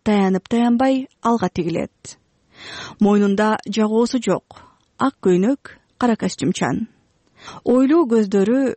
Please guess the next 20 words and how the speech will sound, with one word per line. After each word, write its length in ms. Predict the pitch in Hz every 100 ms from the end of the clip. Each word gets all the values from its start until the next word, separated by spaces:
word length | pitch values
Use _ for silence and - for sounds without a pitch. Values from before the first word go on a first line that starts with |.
| _
бет 260 | 190 220 220
булчуңдары, 840 | 196 190 - 190 185 202 254 269 262 _ _
ак 220 | 254 294
аралаган 400 | 277 240 233 226
чачтары 680 | 214 220 - 214 208 214 214 _ _ -
бийлик 480 | 185 220 240 -
жүгү 160 | 226 214
баскан 480 | 196 196 - 196 202 _ _ -
мөөрдүн 600 | 233 247 220 190 226 196
изиндей 360 | 185 180 180
туюлат. 680 | 180 180 170 175 - - - _ _ _ _ _ _ -
Ар 160 | - 285
жагындагы 600 | 254 240 220 214 220 214 165
жашыл 320 | 214 226 269
жалбырактар 680 | 240 214 180 185 185 - 233 - 262 - -
жана 400 | 202 190 190 - -
ар 220 | 214 277
жерде 360 | 240 233 208 233
бажырайган 760 | 196 190 196 185 202 202 196 -
жасмин, 600 | 214 233 - 214 170 160